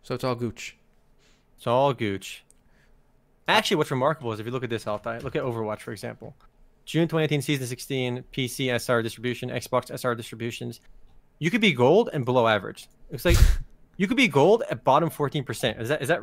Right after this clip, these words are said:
Speaker 2: there's no way it's that
Speaker 1: No,
Speaker 2: bad.
Speaker 1: well, uh, the latest official data, I'm seeing gold is thirty-two percent.
Speaker 2: All right, let's see.
Speaker 1: Just
Speaker 2: Where, where are you seeing the official data?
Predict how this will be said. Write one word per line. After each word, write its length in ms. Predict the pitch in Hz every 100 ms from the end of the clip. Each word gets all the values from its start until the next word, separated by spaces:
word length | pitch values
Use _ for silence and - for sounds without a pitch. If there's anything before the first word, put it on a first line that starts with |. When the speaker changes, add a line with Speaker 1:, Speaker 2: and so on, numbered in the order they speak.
| 123
Speaker 2:
there's 120 | 117
no 180 | 123 107
way 100 | 98
it's 120 | -
that 160 | 104 -
Speaker 1:
No, 80 |
Speaker 2:
bad. 80 | -
Speaker 1:
well, 120 | 131
uh, 120 | 95 - - _ -
the 60 | 123
latest 220 | 147 156
official 240 | 143 151
data, 280 | 135 135 117
I'm 140 | 98 127
seeing 260 | - 131
gold 220 | 117 123 120
is 100 | -
thirty-two 300 | 120 110 123
percent. 320 | - - - - _ - _ _ _ _ _ _ _ 139
Speaker 2:
All 80 | 120
right, 80 | -
let's 160 | -
see. 280 | - - 131 _ _ _ _ -
Speaker 1:
Just 80 | 120
Speaker 2:
Where, 100 | 120
where 60 |
are 20 |
you 60 | 143
seeing 140 | -
the 60 | 131
official 220 | 120 117
data? 280 | 104 107 107